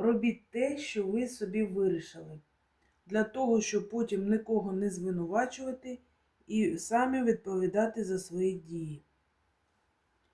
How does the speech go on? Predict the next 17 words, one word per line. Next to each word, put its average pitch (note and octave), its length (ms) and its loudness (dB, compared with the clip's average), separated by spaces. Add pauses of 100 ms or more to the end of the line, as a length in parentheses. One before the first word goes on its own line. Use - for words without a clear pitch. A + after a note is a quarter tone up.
(160)
Як G#3+ 240 0
ми A3+ 180 6
могли A3 320 8
бачити G#3 520 2
на G3 140 0
початку B3+ 800 -2 (260)
розкладу, A#3+ 800 2 (480)
то G3+ 140 4
у F#3 380 4
вас A3 220 6
дуже A#3+ 420 2
позитивні G#3+ 800 4
якісь G3 340 0
зміни. F#3+ 600 4 (720)
Кардинальні G3+ 760 6
позитивні G3 800 0 (920)
зміни. E3+ 540 0